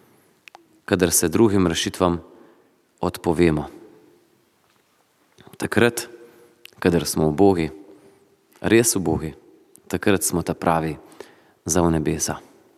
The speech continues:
In mi lahko rečemo, da imamo vse to. Je res? Imamo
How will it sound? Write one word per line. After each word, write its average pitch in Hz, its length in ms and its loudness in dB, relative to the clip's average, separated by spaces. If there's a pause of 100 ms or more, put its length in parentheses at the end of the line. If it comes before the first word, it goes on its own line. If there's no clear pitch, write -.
(2750)
In 87 160 2
mi 156 320 6 (640)
lahko 95 320 0
rečemo, 104 480 0 (640)
da 85 160 -4
imamo 98 720 0
vse 78 260 -4
to. 73 200 -8 (240)
Je 90 100 2
res? 95 280 0 (1600)
Imamo 104 600 4